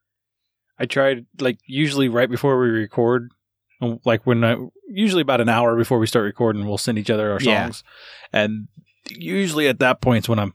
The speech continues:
Speaker 1: just trying to find something.
Speaker 2: Yeah.
Speaker 1: Um, I actually found this song yesterday.
Speaker 2: That's funny.
Speaker 1: Um, and I was like, "Oh, I'm gonna play that song."
Speaker 2: Yeah, it's just one of those things where it's like, uh, I, I wanted
Speaker 1: 'Cause originally,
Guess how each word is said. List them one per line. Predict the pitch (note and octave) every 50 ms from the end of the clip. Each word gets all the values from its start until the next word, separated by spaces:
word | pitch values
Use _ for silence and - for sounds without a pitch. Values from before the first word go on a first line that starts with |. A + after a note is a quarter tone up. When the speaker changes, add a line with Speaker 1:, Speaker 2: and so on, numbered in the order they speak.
| - _ _ _ -
Speaker 1:
just | - C3+ A2+ - - _ _ _ _ _ _ _ - -
trying | - C#3+ A#2 G#2
to | G2
find | - G2+ G2 G2
something. | - F#2+ F#2 - - F2 F2+
Speaker 2:
Yeah. | A2+ C3 A#2 G#2+ F#2 G2+ B2 - -
Speaker 1:
Um, | - G#2+ A2 G#2+ C#3+
I | D3
actually | C3+ - B2
found | - A#2 A2 G#2+
this | A#2+ A2 -
song | A#2 G2+ G#2
yesterday. | G2 G2+ G2+ - - - F#2+ F2+ F#2+ F#2+ - - G2
Speaker 2:
That's | G#2 - -
funny. | - C3+ C3+ D3 D3
Speaker 1:
Um, | - F2 C#2+ B1 C2+ - - - - _ _
and | - -
I | A2+
was | G#2+ G#2
like, | G#2+ E3
"Oh, | A3
I'm | F3+
gonna | A2+ F#2+
play | - D2+ B1+
that | - - -
song." | - - - -
Speaker 2:
Yeah, | G#3 A3 A3+
it's | A#3 -
just | B3+ A#3+ -
one | - A3+ A3
of | G#3+
those | G#3 G3+ F3 -
things | D#3+ D#3+ D#3 D#3 D3
where | D3 D3 D3
it's | C#3+ C#3 -
like, | C3 B2+ B2+ B2+ C3 -
uh, | C#3 C3+ C3+ C3+ C#3 C#3+ D3 D3 C#3+ - _ _ _ _ _ _ _ _ _ _ _ _ _ _ - _ _ _ _ -
I, | - G2+ G#2 - -
I | G2+ A#2 C3+
wanted | C#3 C3 C#3+ C#3 C#3 D#3+
Speaker 1:
'Cause | G3+ F#3+ F#3
originally, | G3+ G3 A3 C4 C4+ G#3 G3+ A3 A3+ A3 G#3 G3 F#3+ G3 G3 G3 G3 G3 G3 G3 G3 -